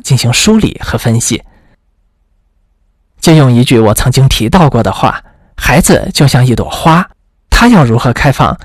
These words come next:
有自己的生长在里面，我们无法去规定它何时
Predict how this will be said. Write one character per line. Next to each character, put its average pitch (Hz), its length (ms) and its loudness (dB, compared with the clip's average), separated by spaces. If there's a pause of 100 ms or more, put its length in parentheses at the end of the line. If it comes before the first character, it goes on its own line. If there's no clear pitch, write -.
(100)
有 127 100 0
自 - 160 0
己 - 100 -2
的 - 100 -6
生 190 240 4
长 113 200 0
在 123 180 0
里 64 120 -6
面， 80 240 -6 (320)
我 127 100 2
们 139 160 6
无 143 120 4
法 120 140 0
去 - 140 -4
规 180 280 2
定 117 200 -2 (260)
它 180 140 2
何 139 280 2
时 123 360 0